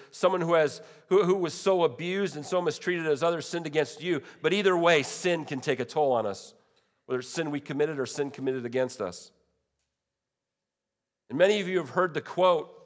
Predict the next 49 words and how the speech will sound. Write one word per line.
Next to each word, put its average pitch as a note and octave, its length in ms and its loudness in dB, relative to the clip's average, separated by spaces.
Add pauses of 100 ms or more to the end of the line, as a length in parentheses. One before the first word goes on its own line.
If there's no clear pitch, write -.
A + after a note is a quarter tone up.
(640)
that C3+ 140 -10
sin F#3+ 400 -2
will E3 100 0
take E3+ 280 -4
you D3 80 -10
farther F3 380 2
than D#3 180 -8
you D#3 100 -6
want E3 160 0
to D#3 60 -2
go, D#3+ 240 0
keep E3 260 -14
you D#3 80 -14
longer D#3 300 0
than C#3+ 120 -6
you C#3+ 120 -4
want C#3+ 140 0
to C#3 60 -10
stay, D#3 220 -2
and C#3 80 -4
cost C3+ 340 -2
you B2+ 60 -10
more C3+ 180 -4
than B2 120 -10
you A#2 80 -8
want A2+ 180 -6
to - 40 -20
pay. G#2+ 260 -4 (1700)
That's - 160 -20
true. D3+ 420 -6 (1600)
And C#3 80 -4
those G3 180 4
of E3 100 -6
you F#3 140 2
who F3+ 60 4
have D#3 120 -2
been D#3+ 200 -4
down F3 340 6
those E3+ 300 2
roads F3 340 2
where C#3+ 140 -2
sin F3 340 -4
has C#3+ 120 -4
had D#3+ 220 0 (240)
such G3+ 460 2
a D#3+ 140 -2
hold G3 460 0
on E3 200 4
you D3+ 220 -6